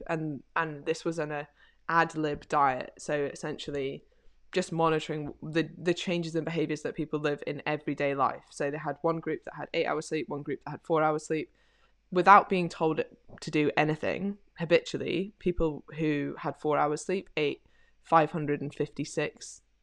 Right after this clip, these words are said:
more calories. I think it was that number, but it was around five hundred more calories.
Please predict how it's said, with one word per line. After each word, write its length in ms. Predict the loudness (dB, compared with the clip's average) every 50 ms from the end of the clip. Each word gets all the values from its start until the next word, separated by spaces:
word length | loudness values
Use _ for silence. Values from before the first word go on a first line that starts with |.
| _ _ _ _
more 240 | -2 0 2 2 2
calories. 680 | 0 -2 -4 -2 -2 -2 -4 -6 -6 -8 -10 -14 -20 -20 _ _ _ _ _ _ _ _ _ _ _ _ _ _ _ _ -12
I 60 | -8
think 260 | -4 -4 -4 -2 -4
it 80 | -6 -8
was 120 | -8 -6
that 200 | -4 -6 -6 -6
number, 360 | -6 -8 -8 -8 -8 -10 -2 0
but 120 | 2 2 2
it 80 | 2
was 100 | 0 0
around 340 | 0 4 4 4 4 4 2
five 260 | 0 -2 -2 -2 -2
hundred 340 | -6 -8 -8 -6 -8 -8 -6
more 180 | -6 -6 -6 -6
calories. 560 | -6 -8 -8 -8 -10 -14 -16 -16 -18 -20